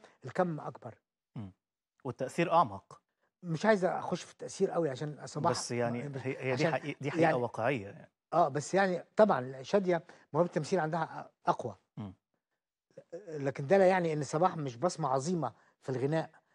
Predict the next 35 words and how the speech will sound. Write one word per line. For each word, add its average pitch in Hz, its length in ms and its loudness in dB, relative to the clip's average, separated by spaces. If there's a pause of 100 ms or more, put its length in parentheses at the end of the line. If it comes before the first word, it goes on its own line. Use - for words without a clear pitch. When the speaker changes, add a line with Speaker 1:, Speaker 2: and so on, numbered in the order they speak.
(200)
Speaker 1:
وعملت 147 340 2
أفلام 147 340 -4
مهمة 147 220 -2
Speaker 2:
طبعًا، 185 120 -2
Speaker 1:
داخل، 139 140 -6
Speaker 2:
أكيد، 143 160 -2
Speaker 1:
آه، 131 140 2
لكن 135 100 -4
Speaker 2:
أكيد. 147 200 -2
Speaker 1:
يعني، 170 280 0 (340)
لكن 143 220 -2
عايز 190 180 2
أقول 185 280 2
إنه 180 320 -2 (520)
عد-، 180 260 0
ك-، - 180 -16 (160)
ككم، 196 480 0 (600)
Speaker 2:
مم. 98 240 -10
Speaker 1:
كم 147 300 -2 (580)
شادية 190 540 2 (760)
لا 160 120 4
تنافس. - 560 -4 (340)
شادية 208 340 4
كانت، 196 340 0 (280)
آه، 135 340 -2
هي 156 80 -2
اللي 202 100 8
بتشغل 180 300 4
ملحنين. 151 520 -2 (1300)
ما، 127 340 -6
ما 139 80 -2
هو 139 40 0
اللي 135 100 -2
بيحصل 160 320 -2
إيه؟ 135 200 -2